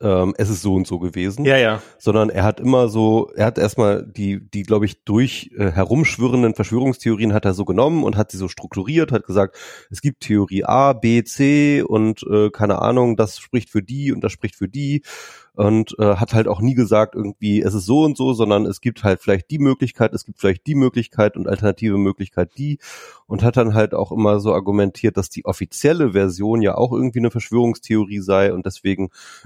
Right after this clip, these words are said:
Speaker 1: äh, müsste die doch, äh, auch nur sozusagen gleichberechtigt neben den anderen Verschwörungstheorien sein und so. So, so, das war ja so,
Speaker 2: Mhm.
Speaker 1: Bröckers, wie er so argumentiert hat. Er hat das schon schlau gemacht, das war ein schlauer Typ, ne? Und,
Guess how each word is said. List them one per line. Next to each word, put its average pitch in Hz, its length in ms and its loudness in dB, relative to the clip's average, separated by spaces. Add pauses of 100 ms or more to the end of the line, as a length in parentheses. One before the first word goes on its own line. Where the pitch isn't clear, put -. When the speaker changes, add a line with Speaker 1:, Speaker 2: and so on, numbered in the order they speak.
(100)
Speaker 1:
äh, 95 160 4
müsste 101 300 0
die 98 100 0
doch, 98 220 -2 (100)
äh, 92 220 2
auch - 260 -2
nur 98 300 2
sozusagen 92 680 -2
gleichberechtigt 95 720 -4
neben 98 140 -2
den 95 140 -2
anderen 110 220 0
Verschwörungstheorien 95 960 -4
sein 90 280 -2
und - 80 -16
so. 85 80 -14 (400)
So, 90 180 -4
so, 95 160 -8
das 95 140 -4
war 120 100 4
ja 110 60 2
so, 104 180 0
Speaker 2:
Mhm. 139 140 0
Speaker 1:
Bröckers, 101 340 0
wie 107 60 2
er 95 140 4
so 90 120 -2
argumentiert 90 540 -2
hat. 104 100 0 (300)
Er - 20 -4
hat 98 80 -2
das 127 100 0
schon 123 140 0
schlau 110 260 0
gemacht, 95 320 -2
das - 160 -14
war 95 80 0
ein 85 80 -4
schlauer 90 300 -2
Typ, - 240 -14
ne? 113 180 -2 (480)
Und, 101 400 0